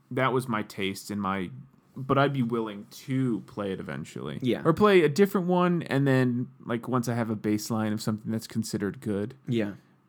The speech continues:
Speaker 1: Or you would consider good, or I would consider good,
Speaker 2: Mm-hmm.
Speaker 1: then potentially trying it again. But
Speaker 2: Yeah.
Speaker 1: at the time, it wasn't my cup of tea.
Speaker 2: That's fair.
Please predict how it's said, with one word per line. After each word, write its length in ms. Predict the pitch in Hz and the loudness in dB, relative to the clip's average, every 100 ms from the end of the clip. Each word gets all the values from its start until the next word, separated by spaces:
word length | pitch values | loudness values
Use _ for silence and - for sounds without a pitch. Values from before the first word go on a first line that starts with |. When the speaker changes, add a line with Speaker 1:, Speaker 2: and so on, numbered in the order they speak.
| - | -4
Speaker 1:
Or 100 | 117 | -2
you 240 | 117 117 120 | 0 2 2
would 140 | 113 | 0
consider 340 | 127 104 107 101 | -2 -4 -4 -4
good, 300 | 104 95 95 | -4 -2 -2
or 160 | 92 92 _ _ _ _ | -4 -6 _ _ _ _
I 120 | 110 | -2
would 220 | 110 107 - | 0 -2 -4
consider 420 | 98 - 80 73 | -8 -6 -8 -8
good, 360 | - 78 76 - _ _ | -8 -10 -10 -16 _ _
Speaker 2:
Mm-hmm. 120 | 170 | -2
Speaker 1:
then 160 | 117 117 | 0 0
potentially 460 | 127 117 113 120 107 | 0 0 0 -2 -2
trying 240 | 117 107 | -2 0
it 80 | 95 | -2
again. 400 | 113 110 123 143 - - | -2 0 0 -4 -10 -4
But 100 | 127 | 2
Speaker 2:
Yeah. 60 | 127 | 2
Speaker 1:
at 100 | 131 | 2
the 60 | |
time, 480 | 123 123 113 107 95 - - - - _ | -2 0 0 0 -2 -8 -20 -20 -20 _
it 120 | - - - | -18 -16 -16
wasn't 420 | 67 98 92 92 - | -10 -8 -8 -10 -10
my 140 | 80 | -12
cup 240 | - - | -12 -16
of 80 | - | -16
tea. 140 | - - - - | -18 -20 -18 -8
Speaker 2:
That's 200 | 123 - | -8 -6
fair. 240 | - 135 | -10 -12